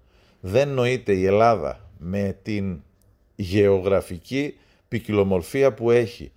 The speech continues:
με τα ζαγοροχώρια, μια μισή ώρα δρόμο απ' τα Σίβωτα και δυόμιση ώρες απ' την Πάργα,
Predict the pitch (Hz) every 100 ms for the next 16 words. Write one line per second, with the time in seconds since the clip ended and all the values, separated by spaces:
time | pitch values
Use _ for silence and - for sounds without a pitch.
0 | _ _ - 95 101 107 107 101 - -
1 | - 101 98 98 95 98 95 - 101 107
2 | 98 98 131 156 _ - 98 110 127 139
3 | 117 123 127 131 104 107 107 107 139 -
4 | 104 - 104 87 151 131 92 78 - -
5 | _ _ _ - 95 92 110 131 127 110
6 | 113 120 135 123 110 95 101 92 117 110
7 | 78 -